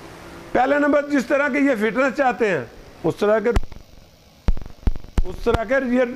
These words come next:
रोड दें हमें। ये देखें, गुजरात से चलें, लाहौर तक चलें, मुझे सड़क बता दें कि ये फिट-, वही वाली fitness मांग रही है जो Vicks दो तीन दफ़ा फ़खर अम-, अमाम साहब हैं, एक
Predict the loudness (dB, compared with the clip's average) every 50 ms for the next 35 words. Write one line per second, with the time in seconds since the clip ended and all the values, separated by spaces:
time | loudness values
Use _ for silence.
0 | -10 -12 -12 -8 0 2 2 4 4 4 4 2 2 2 2 2 2 2 2 0
1 | 0 -2 -4 -6 -14 -18 -18 -12 -10 -10 -10 -10 -12 -14 -12 -12 -10 -10 -8 -6
2 | -2 2 2 2 2 2 0 -2 -2 -2 -4 -6 -6 -6 -2 0 2 4 4 2
3 | 2 2 0 0 2 0 0 0 -2 -6 -8 -2 0 2 2 4 2 2 2 2
4 | 2 2 2 0 2 2 0 2 2 0 -2 -4 -8 -12 -8 -2 0 0 2 2
5 | 0 0 2 2 0 0 2 0 0 0 0 -2 -4 -8 -8 -8 -8 -4 -2 0
6 | 0 2 0 0 0 0 0 0 2 0 0 -2 0 0 0 2 0 0 0 0
7 | 0 0 0 0 -4 -4 -4 -4 -6 -6 -6 -4 0 2 2 4 4 2 2 2
8 | 2 2 2 2 0 0 2 0 0 2 0 2 2 2 2 2 2 2 2 2
9 | 2 0 0 0 -2 -4 -4 -2 0 0 0 0 -2 -8 -16 -20 -16 -2 0 0
10 | 0 0 -6 -10 -8 -2 0 2 2 2 0 0 0 0 0 0 0 0 2 2
11 | 2 2 0 -2 -6 -10 -18 -20 -20 -20 -20 -20 -8 -2 -2 0 0 2 2 2
12 | 2 0 -2 -4 -8 -12 -16 -18 -20 -20 -6 -4 -2 0 2 2 2 2 2 0
13 | 0 0 0 0 0 0 0 0 -2 -2 -6